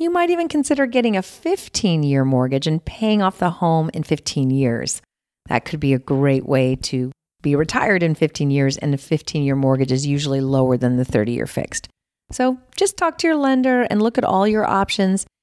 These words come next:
and come up with your financing strategy. I know some of our members at Real Wealth Network maxed out the ten loans that they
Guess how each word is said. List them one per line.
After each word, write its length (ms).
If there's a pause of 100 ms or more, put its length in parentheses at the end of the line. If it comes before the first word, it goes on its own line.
(160)
and 140
come 180
up 140
with 100
your 100
financing 680
strategy. 600 (480)
I 80
know 160
some 240
of 100
our 120
members 360
at 100
Real 180
Wealth 200
Network 540
maxed 520
out 240
the 80
ten 280
loans 340
that 180
they 200